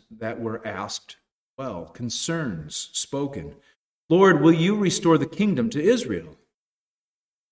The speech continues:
Like the questions of the little kid asked with a limited understanding the significance of what would soon happen.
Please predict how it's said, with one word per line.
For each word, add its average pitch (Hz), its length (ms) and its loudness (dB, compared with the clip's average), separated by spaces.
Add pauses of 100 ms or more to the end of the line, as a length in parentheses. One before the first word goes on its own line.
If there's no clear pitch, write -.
(540)
Like 104 100 -14
the 98 100 -10
questions 117 560 -6
of 110 60 -8
the 110 80 -6
little 110 220 -6
kid 110 360 -6
asked 101 300 -8
with 107 120 -10
a 107 40 -12
limited 113 380 -4
understanding 110 840 -6
the 92 100 -8
significance 110 840 -10
of 92 240 -12
what 107 240 -10
would 95 140 -12
soon 95 280 -8
happen. 110 460 -14